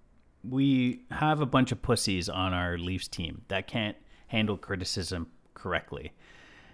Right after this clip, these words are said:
And that is the problem of why this team doesn't move forward,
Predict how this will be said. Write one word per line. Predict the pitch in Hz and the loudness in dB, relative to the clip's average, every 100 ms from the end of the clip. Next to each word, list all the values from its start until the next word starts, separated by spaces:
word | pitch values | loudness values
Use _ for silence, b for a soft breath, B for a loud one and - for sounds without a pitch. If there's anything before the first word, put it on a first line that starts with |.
| b | b
And | 107 135 | 6 10
that | 156 | 12
is | 139 | 10
the | 131 | 6
problem | - 117 107 101 95 92 | 2 6 6 6 0 -2
of | 85 | -4
why | 87 90 92 90 | 0 2 4 2
this | 87 - | -2 -4
team | - 98 92 87 | -2 -2 0 -2
doesn't | 98 90 92 | -2 -2 -6
move | 85 85 82 | -6 -6 -6
forward, | 90 82 76 76 | -8 -8 -8 -14